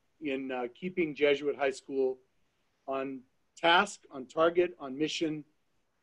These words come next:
uh, which is the education and formation of the students that we are so blessed to have in our school. That includes your sons who are joining us as freshmen or transfer students.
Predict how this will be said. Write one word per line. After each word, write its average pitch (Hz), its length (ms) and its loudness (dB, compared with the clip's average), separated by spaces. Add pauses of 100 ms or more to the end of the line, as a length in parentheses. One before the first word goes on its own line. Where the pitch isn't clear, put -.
uh, 131 100 -2
which 131 300 0
is 135 160 -4
the 131 120 -2
education 127 540 -4
and 120 120 -18
formation 123 440 -8
of 107 80 -20
the 113 80 -20
students 156 440 -4
that 143 140 0
we 151 160 0
are 131 220 2 (440)
so 175 200 4
blessed 147 540 0
to 135 100 -6
have 127 260 0
in 123 80 -10
our 120 120 -12
school. 127 440 -4 (400)
That 131 140 0
includes 123 380 -8
your 127 180 2
sons 127 540 -4 (420)
who 135 80 2
are 117 80 4
joining 127 400 -4
us 113 160 -4
as 113 160 -4
freshmen 127 540 -4 (480)
or 120 80 -4
transfer 123 440 -8
students. 101 560 -12